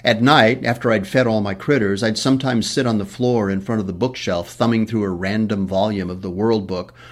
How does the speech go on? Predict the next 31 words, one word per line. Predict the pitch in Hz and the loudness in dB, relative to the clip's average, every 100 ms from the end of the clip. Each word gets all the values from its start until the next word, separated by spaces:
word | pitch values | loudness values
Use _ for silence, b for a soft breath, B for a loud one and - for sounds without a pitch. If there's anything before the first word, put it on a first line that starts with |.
| B B | B B
or | |
the | 101 | -2
Encyclopedia | 98 90 104 101 101 98 101 98 | -2 -2 -2 -2 -4 -6 -4 -2
Britannica. | 90 90 - 98 95 95 76 - b b b | -4 -8 -8 -6 -8 -10 -16 -20 b b b
My | 117 | -4
favorite | - 143 160 151 117 | 0 4 4 4 0
was | 104 | -2
the | 104 | -2
one | 101 117 | 0 0
that | 113 | 0
had | 101 110 | -2 -4
the | 98 | -6
clear | 95 - 131 127 | -6 -2 0 0
acetate | 113 120 - 113 113 - | -2 -4 -6 -4 -4 -6
pages | - 120 117 98 87 | -4 -2 0 -2 -6
that | 104 - | -6 -8
showed | - 113 107 | -2 -2 -2
the | 95 | -4
different | 113 113 95 | -4 -4 -8
systems | - 135 127 98 90 98 | -4 -4 -4 -6 -8 -8
of | |
the | 95 | -6
human | 98 107 92 | -4 -2 -2
body | 90 104 104 85 - B B | -2 -2 0 -4 -10 B B
all | 110 113 117 117 | 4 6 6 4
overlaid | 117 110 101 101 98 | 0 2 0 -2 -2
on | 92 | -6
top | 92 95 - | -6 -8 -8
of | 87 | -12
each | - - | -12 -12
other. | - - | -12 -16